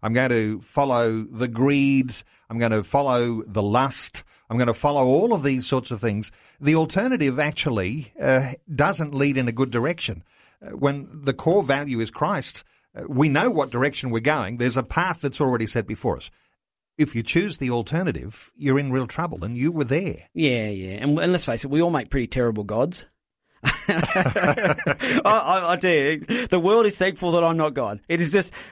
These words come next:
Speaker 2: we all, we all do. But if, but if we choose to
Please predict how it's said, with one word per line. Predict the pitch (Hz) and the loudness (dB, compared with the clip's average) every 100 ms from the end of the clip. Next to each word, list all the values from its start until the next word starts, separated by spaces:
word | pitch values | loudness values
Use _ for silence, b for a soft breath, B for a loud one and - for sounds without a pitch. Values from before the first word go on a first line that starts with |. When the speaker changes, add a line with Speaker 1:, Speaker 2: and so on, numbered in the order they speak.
| B | B
Speaker 2:
we | 165 | 4
all, | 180 190 | 4 4
we | 185 | 2
all | 196 180 | 2 2
do. | 160 156 131 | 2 2 2
But | 151 151 | 2 2
if, | 151 151 | 0 0
but | 165 | 0
if | 165 | 2
we | 165 | 0
choose | - 202 196 170 - 127 | 0 0 2 0 -4 -4
to | - 151 135 | 0 2 2